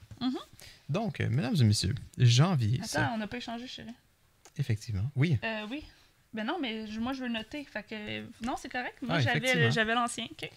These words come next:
Speaker 1: vas-y.
Speaker 2: All right. Donc, euh, en janvier,
Speaker 1: Yes.
Speaker 2: je serai un sept de bâton.
Speaker 1: Swords, sept swords.
Speaker 2: Oui.
Speaker 1: Swords.
Speaker 2: Excuse, c'est un six. Six swords.
Speaker 1: Ah, six swords.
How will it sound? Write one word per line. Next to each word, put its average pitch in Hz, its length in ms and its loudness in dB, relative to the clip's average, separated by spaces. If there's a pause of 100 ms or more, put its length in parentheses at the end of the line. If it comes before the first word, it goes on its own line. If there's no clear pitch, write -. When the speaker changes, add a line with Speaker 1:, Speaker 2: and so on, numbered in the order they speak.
Speaker 1:
vas-y. 277 260 -8
Speaker 2:
All - 80 -2
right. 135 300 -2
Donc, 170 340 4
euh, 107 140 4
en 98 200 0
janvier, 151 540 4
Speaker 1:
Yes. 240 380 -2
Speaker 2:
je 135 180 2
serai 131 500 2 (1040)
un 120 180 6
sept - 680 0 (840)
de 117 80 2
bâton. 110 260 4
Speaker 1:
Swords, 233 240 2
sept - 300 -4
swords. 240 520 -6 (760)
Speaker 2:
Oui. 135 140 0 (540)
Speaker 1:
Swords. - 760 -10 (120)
Speaker 2:
Excuse, 147 300 0
c'est 117 80 -2
un 110 60 0
six. - 420 -6
Six - 200 -4
swords. - 500 -8
Speaker 1:
Ah, - 220 -6
six - 720 -10
swords. 262 600 -8